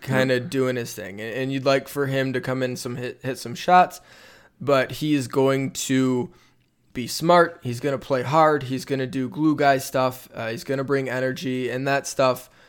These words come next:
Speaker 1: Like, that's his role. And I
Speaker 2: Mm-hmm.
Speaker 1: think he knows that. Everyone knows that. And it's an important role, even if it's going to, <clears throat> excuse me, end up in, you know, games where he has two points, games where he has nine points, games where he is a complete non-factor on offense.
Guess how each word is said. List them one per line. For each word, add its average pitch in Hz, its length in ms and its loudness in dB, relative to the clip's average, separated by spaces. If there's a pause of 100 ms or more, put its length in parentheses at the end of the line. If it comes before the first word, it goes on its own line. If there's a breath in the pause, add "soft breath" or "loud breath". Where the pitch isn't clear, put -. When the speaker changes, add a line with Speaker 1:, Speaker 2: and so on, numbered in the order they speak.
(140 soft breath)
Speaker 1:
Like, 123 140 -4
that's 165 240 4
his 135 180 0
role. - 300 -6 (220)
And 131 200 2
I 127 80 2
Speaker 2:
Mm-hmm. 117 100 0
Speaker 1:
think 131 300 -4 (240)
he 143 240 0
knows 156 300 4
that. 147 260 2
Everyone 139 380 -2
knows 135 260 0
that. 131 260 0
And 127 140 -4
it's 123 160 -4
an 135 80 -4
important 143 440 -2
role, 135 360 2 (440 loud breath)
even 160 320 4
if 147 180 0
it's 143 180 0
going 147 260 2
to, 135 360 0
<clears throat> - 80 -8
excuse 147 540 -2
me, 135 100 -2
end 147 220 2
up 143 180 4
in, 135 400 0 (580)
you 139 100 -6
know, 127 120 -4
games 139 320 -2
where 139 100 -4
he 139 100 -2
has 135 200 2
two 202 160 -2
points, 180 340 2
games 156 280 0
where 151 120 -2
he 151 60 4
has 143 180 0
nine 143 240 0
points, 139 320 -2
games 135 320 -2
where 135 140 -4
he 131 160 -2
is 127 100 -4
a - 40 -14
complete 135 360 -2
non-factor 123 560 0
on 123 80 -2
offense. 131 440 0